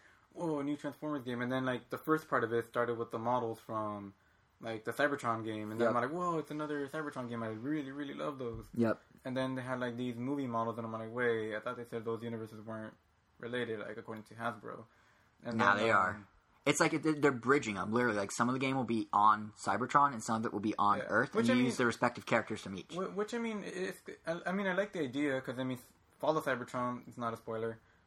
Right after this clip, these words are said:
Speaker 1: like, ends with them literally, like, going through the wormhole that will take them to Earth. So
Speaker 2: Spoiler.
Speaker 1: so, obviously, like, logically enough, like, the next game,
Speaker 2: Yeah.
Speaker 1: like, like, oh, it takes place
Speaker 2: The
Speaker 1: when they land on Earth.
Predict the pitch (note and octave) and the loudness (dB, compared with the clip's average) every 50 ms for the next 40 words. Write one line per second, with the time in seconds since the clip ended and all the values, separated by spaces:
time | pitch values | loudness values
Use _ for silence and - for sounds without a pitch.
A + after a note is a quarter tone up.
0 | _ - C3 B2 B2 - D3 D3 D3 C3 C#3 C#3 - - C#3 C3+ C3+ C3+ C3+ C3 | _ -8 -8 -8 -4 -2 -2 -2 -2 -2 -4 -4 -2 0 0 0 0 0 -2 -2
1 | B2+ C3 B2+ C3 B2+ B2 B2+ B2 B2 A#2 A2+ A2+ G#2+ - _ - B2+ B2 B2 A#2+ | -2 -2 -2 -2 -2 -2 -2 -2 0 0 0 0 -2 -6 _ -4 -2 -2 -2 -4
2 | C3 A#2+ B2 A#2 A#2 B2 B2 A#2+ A#2+ B2 A#2+ A#2+ A#2+ A#2 A2+ A2+ A#2+ B2 A2+ A2+ | -4 -4 -2 -2 -2 -2 -4 -4 -4 -4 -4 0 0 0 0 0 -2 -4 -4 -2
3 | A2+ A2 A2 G#2+ G#2+ - - B2+ A#2+ - A2 - - - A2+ G#2 G2 - - _ | -2 -2 -2 -4 -4 -6 -6 -8 -6 -6 -8 -6 -2 -2 -2 -2 -4 -8 -16 _
4 | _ _ _ - - - C#3+ E3+ F#3+ F3+ D3 C#3+ D3 C#3+ - - - _ _ _ | _ _ _ -20 2 6 8 8 8 8 8 6 6 4 -2 -16 -20 _ _ _
5 | _ _ _ _ _ _ - - C#3 C#3 C#3 C#3 C3+ C3+ C3+ C3 C3 A#2+ - - | _ _ _ _ _ _ 0 2 4 4 4 4 2 2 2 0 0 -2 -6 -8
6 | - - C#3 D3 C#3+ C3 - - B2 A#2 A#2 A#2 - - - _ _ _ _ _ | 0 2 2 2 2 -2 -8 -10 -8 -4 -4 -4 -4 -6 -18 _ _ _ _ _
7 | _ _ C3+ C#3+ C#3+ C#3+ C#3+ - C3 B2+ B2 A#2+ A#2+ G#2 B2 A#2+ B2 A#2+ A#2 - | _ _ 4 4 4 4 -2 -2 -2 -2 0 -2 -2 -2 -2 -2 -2 -2 -2 -4
8 | - C#3 C3+ B2+ B2 A#2+ A#2 A2+ A2+ A2+ A2+ A2 - G#2+ A2 A2 G2+ F#2 - - | -2 -2 0 0 0 -2 -2 -4 -6 -8 -8 -4 0 4 4 4 4 2 -2 -2
9 | B2 A#2+ A#2 A2+ G#2 - A#2+ A2+ A2+ C3 D3+ C#3 A#2 - B2+ A#2 - - - A#2+ | 0 0 0 0 0 -2 -4 -2 0 2 2 2 2 0 -4 -6 -6 0 2 2
10 | A#2+ A#2+ - D3+ B2 A2+ A#2 A2+ A2 A2 A2+ A2+ A#2+ C3 D#3+ D#3+ B2 G#2+ | 2 4 2 0 2 4 2 2 2 -2 -2 -2 -2 0 0 -2 -2 -4